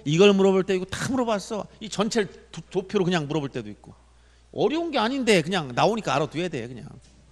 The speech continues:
자, 그래서,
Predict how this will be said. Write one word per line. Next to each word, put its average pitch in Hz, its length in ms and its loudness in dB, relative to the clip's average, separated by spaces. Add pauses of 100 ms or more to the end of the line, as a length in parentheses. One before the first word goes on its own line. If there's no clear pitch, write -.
(1800)
자, 101 280 2
그래서, 123 680 10